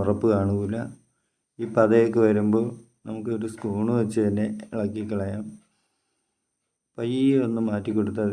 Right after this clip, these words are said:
കണ്ടില്ലേ മാറുന്നത്. അങ്ങനെ ഇത് കഴിയുമ്പോൾ നമ്മൾ ഇളക്കി മാറ്റിയതിന് ശേഷം ആ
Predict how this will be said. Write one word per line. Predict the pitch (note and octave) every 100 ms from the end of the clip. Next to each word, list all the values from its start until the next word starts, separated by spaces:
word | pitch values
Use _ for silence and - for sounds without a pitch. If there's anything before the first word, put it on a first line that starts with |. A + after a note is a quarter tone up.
| G#2+
കണ്ടില്ലേ | G#2+ G#2 G2+ G2+ - _ _ _ _ _ _
മാറുന്നത്. | A2 G#2 G2+ G2 G2 A2 - _ _ _ _ _ _ _ _ _ -
അങ്ങനെ | A2 G2 - - _ _ _ _ _ _ _ _
ഇത് | -
കഴിയുമ്പോൾ | B2 A2+ A2+ A#2+ C3+ -
നമ്മൾ | A#2 A#2 A2
ഇളക്കി | A2 A2 A#2
മാറ്റിയതിന് | G#2+ G#2+ A2 A2 A2 G#2+
ശേഷം | G#2+ B2 B2 - _ _ _ _ _ _
ആ | A#2+